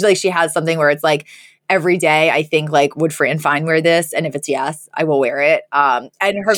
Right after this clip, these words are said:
her cartoons are just, I mean, not her cartoons, her illustrations are just so awesome. Like, I would love to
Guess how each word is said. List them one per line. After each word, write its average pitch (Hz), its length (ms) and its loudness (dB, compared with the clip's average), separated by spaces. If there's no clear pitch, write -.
her 233 120 0
cartoons 285 460 -2
are 415 80 2
just, 285 340 -10
I 190 60 2
mean, 202 120 0
not 165 120 0
her 170 100 -4
cartoons, 147 300 -4
her 202 100 2
illustrations 269 500 0
are 202 80 -2
just - 320 -10
so 202 180 -2
awesome. 135 440 0
Like, 147 120 -4
I 165 100 0
would 202 140 -2
love 226 140 0
to 196 200 0